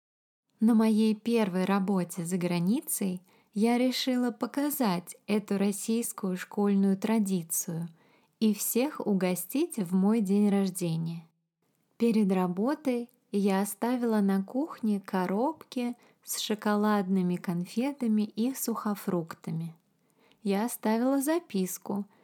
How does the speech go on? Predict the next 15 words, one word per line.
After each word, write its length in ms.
что 260
сегодня 720
у 100
меня 320
день 280
рождения, 840
и 100
по 220
нашей 420
традиции 1000
я 240
всех 560
угощаю. 760
Все 300
были 420